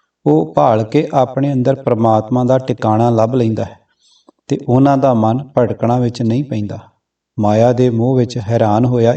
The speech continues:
ਇਹ ਮਨ ਆਪਣੀ ਸੂਝ ਗਵਾ ਲੈਂਦਾ ਹੈ, ਫਿਰ ਭਟਕਣੋਂ ਕਿਵੇਂ ਰਹਿ ਸਕਦਾ ਹੈ?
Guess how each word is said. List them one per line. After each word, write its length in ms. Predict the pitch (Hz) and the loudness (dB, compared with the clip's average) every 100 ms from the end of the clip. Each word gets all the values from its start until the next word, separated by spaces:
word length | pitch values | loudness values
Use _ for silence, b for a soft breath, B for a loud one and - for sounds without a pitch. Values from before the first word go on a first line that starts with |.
| 147 | 2
ਇਹ 100 | 143 | 0
ਮਨ 340 | 107 104 117 104 b b b b _ | 0 -2 -6 -8 b b b b _
ਆਪਣੀ 440 | 120 120 127 147 151 | 0 0 -2 -2 -2
ਸੂਝ 320 | 123 139 147 | -2 0 0
ਗਵਾ 360 | 127 113 104 | 0 2 2
ਲੈਂਦਾ 320 | 104 110 117 139 | 2 2 2 2
ਹੈ, 320 | 113 101 - _ _ _ _ | 0 -4 -10 _ _ _ _
ਫਿਰ 200 | - 131 131 131 | -2 0 2 0
ਭਟਕਣੋਂ 420 | 123 101 117 127 | 0 -2 -4 -2
ਕਿਵੇਂ 360 | 131 127 131 123 | 0 2 4 4
ਰਹਿ 140 | 139 | 2
ਸਕਦਾ 360 | - 120 113 113 | 0 -4 -4 -6
ਹੈ? 160 | 101 | -8